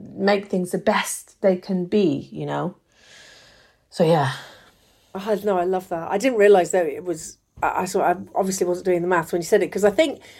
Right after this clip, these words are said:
Speaker 2: for a lot of people, twenty twenty didn't happen.
Speaker 1: Oh, no,
Speaker 2: I
Speaker 1: to
Speaker 2: know
Speaker 1: you,
Speaker 2: I'm not
Speaker 1: so
Speaker 2: adding
Speaker 1: right.
Speaker 2: that to my
Speaker 1: Yeah,
Speaker 2: age. You
Speaker 1: I,
Speaker 2: know,
Speaker 1: I
Speaker 2: I'm,
Speaker 1: get
Speaker 2: I'm
Speaker 1: it.
Speaker 2: still thirty-three. I'm not gonna become
Speaker 1: <laughs>
Speaker 2: thirty-four. Ahem. Um, now, are we asking this podcast always what makes you laugh? What makes you properly guffaw, belly laugh? What is it with you?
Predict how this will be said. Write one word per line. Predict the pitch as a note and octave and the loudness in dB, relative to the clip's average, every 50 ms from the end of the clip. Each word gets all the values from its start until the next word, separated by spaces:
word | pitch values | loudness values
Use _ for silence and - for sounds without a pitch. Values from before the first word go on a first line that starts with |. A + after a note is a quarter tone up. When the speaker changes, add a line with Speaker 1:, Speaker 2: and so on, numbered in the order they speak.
| - - | -18 0
Speaker 2:
for | - B3 | 2 4
a | B3 | 6
lot | B3 B3+ B3 | 6 4 4
of | B3 | 2
people, | B3 A3+ G3+ G#3 G3 G3 | 2 2 2 4 2 2
twenty | G3+ A3 A3 G#3 A3 G3+ | 2 2 0 0 -2 -2
twenty | - A3 G3+ F#3+ G3 G#3 | 0 2 2 2 0 2
didn't | G3 G3+ G3+ G3 - | 2 2 2 2 0
happen. | - G3+ A3 G#3 - - D3 C#3+ D3 - _ _ _ _ | -4 -4 -6 -6 -4 -6 -6 -6 -8 -12 _ _ _ _
Speaker 1:
Oh, | G#3 A3+ A3+ A3 A3 | 2 4 4 4 2
no, | A3+ A3 G3 | 2 2 4
Speaker 2:
I | G#3+ | 4
Speaker 1:
to | G#3+ G#3+ | 4 4
Speaker 2:
know | - G#3+ | 4 4
Speaker 1:
you, | G#3 | 4
Speaker 2:
I'm | G3+ | 4
not | G#3 G3+ | 4 4
Speaker 1:
so | F#3+ E3+ D#3+ | 4 6 4
Speaker 2:
adding | - E3 D#3+ - | 4 4 4 2
Speaker 1:
right. | - - | 2 2
Speaker 2:
that | E3+ D#3+ C#3+ - | 0 0 -2 -4
to | - F#3 | -4 -4
my | F3+ E3 D#3+ D#3+ C#3 - - | -2 0 0 0 -2 -2 2
Speaker 1:
Yeah, | F3+ F3+ F3 F3 E3+ F3+ E3+ D#3+ | 4 4 6 6 6 4 4 0
Speaker 2:
age. | D3 C#3 D3+ - - - - - | -2 -2 -6 -10 -12 -12 -16 -8
You | - A3+ F3+ | -4 -2 0
Speaker 1:
I, | E3+ | 0
Speaker 2:
know, | C#3+ C#3+ C#3+ D3+ | 0 -2 -6 -4
Speaker 1:
I | F3 D#3+ E3+ | 0 2 2
Speaker 2:
I'm, | F3 | 4
Speaker 1:
get | E3+ F#3 F3+ | 4 4 4
Speaker 2:
I'm | F3 | 4
Speaker 1:
it. | E3+ D#3+ | 2 2
Speaker 2:
still | - G#3+ F#3 F3 | 2 2 2 4
thirty-three. | - G3 F3+ D#3+ - F#3+ - - G#3 G3 F#3 E3+ E3+ - - - | 6 4 4 4 2 -2 -6 -2 0 0 0 0 -2 -6 -4 0
I'm | F#3+ B3 | 2 2
not | - - | 2 2
gonna | - - A#3+ F3 | 2 2 0 2
become | - - C4 C4 E3 | 2 2 2 2 2
Speaker 1:
<laughs> | - - | 0 0
Speaker 2:
thirty-four. | D4 - - - - - F#3+ F#3+ - - - - A3 - - - - - - - - - | 0 0 -2 -4 -4 -4 -4 -4 -6 -10 -10 -10 -10 -10 -14 -20 -20 -20 -20 -20 -6 2
Ahem. | D4+ E4+ F#4 F#4 - - F4+ F#4+ G#4 A4+ G#4+ F4 D#4 D4 - - - - - - - | 6 6 6 6 6 4 4 6 6 6 6 4 2 0 -4 -6 -4 -4 -4 0 2
Um, | F#4+ F#4+ F#4 F4+ G4+ - E4+ | 2 2 2 2 0 2 2
now, | F4 D#4+ C#4+ C4+ | 4 4 4 2
are | - E4+ | 0 0
we | D#4+ E4+ | 2 4
asking | E4+ E4 F4 F4 - F#4 D#4+ | 4 6 4 4 2 0 0
this | D#4+ D4 D4 | 0 -2 0
podcast | - D#4 D4+ D4+ C4+ C#4+ C#4 C4+ D4 | 2 2 2 4 2 2 2 2 2
always | D4 C4+ A#3+ G3 | 4 4 6 6
what | A3+ B3+ - B3 | 4 2 4 2
makes | A#3+ A#3+ - - - | 2 2 2 0 -2
you | A#3 | 2
laugh? | A3+ A3 G3+ F#3+ - | 4 4 4 4 4
What | A3 G#3+ - | 2 2 2
makes | A3 A3+ A3 - - - | 2 0 0 0 -4 -8
you | A3 | -8
properly | - - - A3 G#3+ A3 G#3+ G3+ G3+ | -6 0 0 0 2 4 2 2 2
guffaw, | F#3 - - A3+ G#3 - - - A#3+ A3+ G#3+ F#3+ F#3 F3 | 0 0 2 2 2 2 0 4 6 8 8 8 6 4
belly | E3 - - D4 A#3+ A#3 A3 G#3 | 2 2 4 6 6 8 8 6
laugh? | G3 F#3 F3 E3 D#3+ D#3 - - | 6 6 4 4 2 0 0 0
What | A#3 A3 | 0 2
is | G#3+ G3 F#3+ F#3 | 2 0 -2 -4
it | E3+ - - | -6 -8 -10
with | F#3 F3+ F#3+ | -10 -8 -8
you? | E3+ D#3+ D#3+ D#3+ | -8 -8 -10 -12